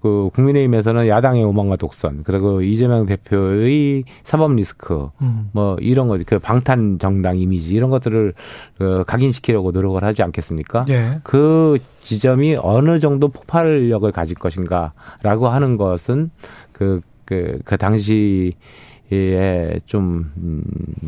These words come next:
Speaker 1: 어떤 지도부하에서 어떻게 대책을 세울 것인가라고
Speaker 2: 음.
Speaker 1: 하는 거에 따라서 달라지겠죠.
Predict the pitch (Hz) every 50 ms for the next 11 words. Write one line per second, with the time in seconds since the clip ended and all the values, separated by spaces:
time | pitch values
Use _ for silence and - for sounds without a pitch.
0 | 78 76 78 76 - - - _ _ _ - - 90 104 - - _ - 135 127
1 | 123 123 120 117 117 113 113 110 107 107 - _ _ _ _ - - - 104 120
2 | 110 98 101 92 90 90 85 85 82 107 123 135 139 - - - 95 95 - -
3 | 120 - - - 104 - 90 - - 98 92 90 90 101 113 117 107 - 90 80
4 | - 76 73 69 170 156 151 135 127 120 117 123 113 110 90 90 95 101 95 104
5 | 107 107 98 95 90 87 - 85 82 82 82 85 82 - 85 85 82 82 80 -
6 | 82 82 73 - - 76 73